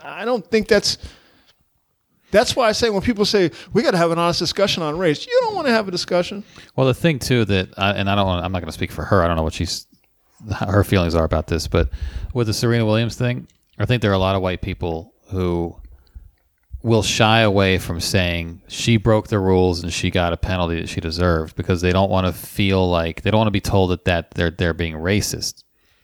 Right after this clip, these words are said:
Speaker 2: I think you can feel that way and not be racist. I think you can feel like, "Well, rules are rules, and this is how tennis governs," it's, you know, all that stuff. But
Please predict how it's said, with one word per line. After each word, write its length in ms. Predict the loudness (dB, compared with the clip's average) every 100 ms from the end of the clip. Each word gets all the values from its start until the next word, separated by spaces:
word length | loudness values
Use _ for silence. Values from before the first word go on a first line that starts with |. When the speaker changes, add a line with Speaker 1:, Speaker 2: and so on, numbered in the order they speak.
| _ _ _ _ 2
Speaker 2:
I 100 | 2
think 140 | 4
you 80 | 4
can 100 | 2
feel 300 | 2 2 4
that 180 | 4 4
way 220 | 4 2
and 80 | 2
not 180 | 0
be 100 | 0
racist. 520 | 0 2 0 -2 -6 -4
I 60 |
think 140 | -2 -2
you 80 |
can 80 | -2
feel 120 | 0
like, 160 | 0 2
"Well, 180 | 2 2
rules 320 | 2 2 2
are 60 | 2
rules, 480 | 2 0 -6 -6
and 100 | -4
this 140 | -2 0
is 60 |
how 120 | 2 2
tennis 340 | 2 0 2
governs," 440 | 2 2 2 0
it's, 200 | -4 -8 -12 -2
you 100 | 0
know, 100 | 2
all 120 | 0
that 120 | -4
stuff. 300 | -6 -8 -8 -16 -20 -20 -20 -2
But 240 | 2 2